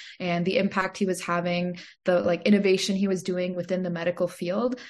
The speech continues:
And I think a lot of times we think entrepreneurship has to be, like, big startups or big ventures, and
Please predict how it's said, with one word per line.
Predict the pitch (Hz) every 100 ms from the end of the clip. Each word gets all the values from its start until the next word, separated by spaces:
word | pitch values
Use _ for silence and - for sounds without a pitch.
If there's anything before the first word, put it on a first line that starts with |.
| - 202
And |
I | 190
think | 196 196 190
a |
lot | 190 180
of | 175
times | 185 180 185
we | 180
think | 180 180 185
entrepreneurship | 185 - 185 175 175 180 175
has | 175 -
to | 180
be, |
like, | 180 180 - _
big | 294 262
startups | - 254 220 185 170 - 190
or | 185 -
big | 262 233
ventures, | 247 220 202 180 180 180
and | 175